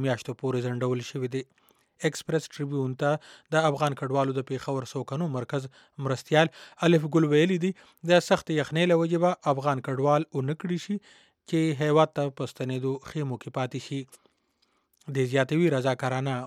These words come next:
واپسې کار به د بل کال څلورمې یا اپریل د میاشتې اولنۍ نیټې نه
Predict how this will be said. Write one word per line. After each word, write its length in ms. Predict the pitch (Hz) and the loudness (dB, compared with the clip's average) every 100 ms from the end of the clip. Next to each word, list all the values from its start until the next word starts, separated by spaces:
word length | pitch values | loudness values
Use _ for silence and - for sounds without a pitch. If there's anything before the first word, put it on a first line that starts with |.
| 139 | -4
واپسې 480 | 131 139 - 143 147 | -4 -6 -4 -2 2
کار 160 | 185 165 | 4 4
به 60 | 180 - - _ 185 | 2 -2 -20 _ -2
د 80 | 185 | 2
بل 160 | 185 165 | 2 4
کال 180 | 160 156 | 4 4
څلورمې 1000 | - 139 139 170 160 147 147 - _ 156 156 | 0 -2 0 0 -2 -4 -8 -16 _ -2 6
یا 120 | 156 156 151 _ _ - 151 | 8 8 4 _ _ -2 0
اپریل 360 | 139 190 135 127 | 4 4 4 2
د 120 | 135 | 0
میاشتې 480 | 139 139 - 160 156 | 0 -2 -2 -6 0
اولنۍ 340 | 147 147 151 147 123 | 2 2 0 -2 -2
نیټې 240 | 123 143 131 | -6 -6 -6
نه 320 | 131 _ 151 | -8 _ -6